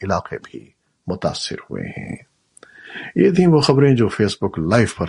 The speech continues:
ہم نے آپ کے لیے پیش کی۔ ہماری ویب سائٹ، یوٹیوب اور پوڈ کاسٹ پر یہ بلیٹن آپ کے لیے پوسٹ کر دیا جاتا ہے۔ آپ ہمارے بلیٹن کو شیئر کرتے ہیں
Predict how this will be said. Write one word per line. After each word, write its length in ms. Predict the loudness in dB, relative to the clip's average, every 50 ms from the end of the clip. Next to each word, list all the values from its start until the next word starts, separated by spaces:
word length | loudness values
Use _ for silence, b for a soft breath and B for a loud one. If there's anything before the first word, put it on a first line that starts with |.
| -6
ہم 80 | -6 -8
نے 360 | -6 -6 -6 -6 -8 -8 -8 -8
آپ 220 | -6 -6 -6 -8 _
کے 120 | -14 -14
لیے 160 | -12 -12 -12
پیش 340 | -6 -2 -2 -2 0 -2 0
کی۔ 140 | 2 2 2 2 -2 _ _ _ _ _ _ _ -2
ہماری 260 | 0 2 2 2 2 2
ویب 220 | 0 -2 -2 -2
سائٹ، 420 | -4 -2 -2 -2 -2 -2 -4 -4
یوٹیوب 460 | -2 -2 -2 -2 -2 -2 -2 -2 0 -2
اور 100 | -2 -2
پوڈ 280 | -2 0 -2 -2 -2
کاسٹ 360 | -2 -2 0 0 0 -2 -8
پر 100 | -10 -10
یہ 100 | -8 -8 -8 -8
بلیٹن 340 | -8 -8 -8 -10 -10 -14 -14 -16 _ _ _ _ _ _ _ _ -4 -2
آپ 220 | -2 -2 -4 -6
کے 120 | -12 -12
لیے 180 | -10 -8 -8 -10
پوسٹ 400 | -10 -4 -2 -2 -2 -2 -4 -8
کر 120 | -8 -10
دیا 220 | -10 -10 -10 -12 -10
جاتا 380 | -10 -10 -10 -10 -8 -10 -10
ہے۔ 140 | -10 -10 -12 -14 -14 _ _ _ _ _ _ _ _ _ _ _ _ _ _ _ _ _ _ _ _ _ -2
آپ 180 | 0 2 2 0 0
ہمارے 220 | -2 -2 0 -2 -2
بلیٹن 460 | -2 -2 -2 -2 -2 -4 -4 -6 -6
کو 140 | -6 -8 -6
شیئر 340 | -6 -4 -2 0 0 0 0
کرتے 340 | -4 -8 -10 -8 -10 -10
ہیں 200 | -10 -8 -8 -10